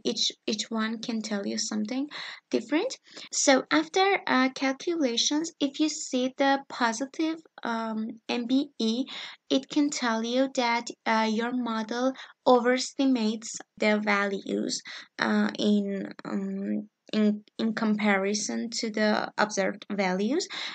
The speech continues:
And if it's negative, you can see that, uh, it's underestimated and these things. So here I want to show you how to use this tool and how to get the results.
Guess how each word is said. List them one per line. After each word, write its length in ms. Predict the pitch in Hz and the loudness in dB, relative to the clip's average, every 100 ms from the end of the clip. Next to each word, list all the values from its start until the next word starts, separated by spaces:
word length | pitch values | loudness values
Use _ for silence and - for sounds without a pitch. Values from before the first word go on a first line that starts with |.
| - | 2
And 120 | 262 | 6
if 160 | 269 269 | 6 6
it's 260 | 294 294 | 2 0
negative, 720 | 254 233 220 220 269 - 349 339 | 0 0 0 -2 -4 -2 -2 -2
you 180 | 247 233 | -4 -4
can 220 | 254 247 | -2 -2
see 640 | 233 - - 233 220 214 | -4 -8 -2 0 2 0
that, 400 | 220 214 208 208 208 | 0 2 4 2 -2
uh, 200 | - 202 - | -2 0 0
it's 240 | 208 208 - | 0 -2 -2
underestimated 1000 | 262 311 247 196 - 202 180 185 233 311 - - - - | 2 4 2 0 -2 -2 -2 -4 -4 -4 -6 -12 -12 0
and 140 | 226 | 2
these 120 | 220 226 | 2 0
things. 320 | 277 370 - - - - | -2 -2 -6 -16 -18 -12
So 300 | - - 269 262 _ _ - | -2 4 4 4 _ _ -12
here 380 | - 392 381 370 - | 4 6 6 2 0
I 200 | - 302 | 6 8
want 300 | 294 302 302 | 8 6 4
to 120 | 294 320 | 2 2
show 300 | - 262 247 | 4 4 2
you 180 | 247 | 2
how 280 | 269 - 254 | 0 2 0
to 160 | 247 277 | 2 0
use 360 | 240 226 214 214 | 0 0 -2 -4
this 200 | 233 220 - | -6 -6 -8
tool 300 | - 320 330 | -2 0 0
and 180 | - 226 | -4 -4
how 180 | - 226 | -2 -2
to 140 | 226 | -2
get 220 | 220 208 208 | -2 -2 -2
the 120 | - | -2
results. 520 | 104 107 107 107 - | 0 0 -2 -4 -6